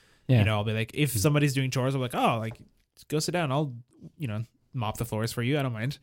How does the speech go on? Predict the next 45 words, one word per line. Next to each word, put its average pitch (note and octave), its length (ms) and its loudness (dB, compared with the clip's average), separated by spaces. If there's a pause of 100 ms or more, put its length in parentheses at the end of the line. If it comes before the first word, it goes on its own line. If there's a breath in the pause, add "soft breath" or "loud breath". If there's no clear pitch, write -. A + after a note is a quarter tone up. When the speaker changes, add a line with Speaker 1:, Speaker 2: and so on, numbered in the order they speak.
Speaker 3:
Right. F#2 240 2
Speaker 2:
And B2+ 100 -4
I'm B2 60 -2
like, A#2 100 -4
"Oh, F4 180 6
cool, F#4 240 6
thanks." A3+ 360 2
And, C3+ 180 -4
you C3+ 60 0
know, A#2 100 0
it's A#2+ 140 0
just C#3+ 140 0
something D#3+ 180 6
that D3+ 100 6
I, C#3 100 4
like, A2+ 140 -2
I A#2+ 40 -2
choose D3 340 2
to C3+ 80 0
do, B2+ 180 2
and A#2+ 100 0
I B2 60 0
like A#2+ 200 0
cleanliness, A#2+ 640 -4
and, A2+ 220 -10 (640 soft breath)
you A#2 80 -4
know, A2 200 0 (240)
and A#2 200 2
so, C#3 160 4
like, B2+ 200 4
I, D3 320 4 (120)
I D3 100 8
have D#3+ 340 8
the, E3 160 6
I C#3 60 4
have D#3 140 6
this D#3 200 6
model C#3 580 4 (280)
of, A#2+ 400 0 (140)
or D3 80 0
this, B2+ 160 0
this C3 200 0
idea B2 420 4
of, A#2 240 -2
like, A2 260 -8